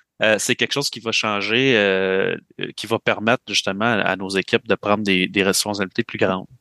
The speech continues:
Donc, dans le jeu, euh, non seulement du, dans le côté jeu, mais dans le côté affaires qui englobe le jeu. Donc, euh, euh,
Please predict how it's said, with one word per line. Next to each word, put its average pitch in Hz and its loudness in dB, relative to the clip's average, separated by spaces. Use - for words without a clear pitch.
Donc, 95 -2
dans 90 0
le 90 -8
jeu, 95 -8
euh, 90 0
non 110 0
seulement 113 2
du, 101 0
dans 95 0
le 92 -2
côté 95 0
jeu, 113 0
mais 123 0
dans 92 2
le 90 -4
côté 95 0
affaires 101 -2
qui 101 -4
englobe 98 0
le 92 2
jeu. 98 -4
Donc, 92 -4
euh, - -4
euh, - 0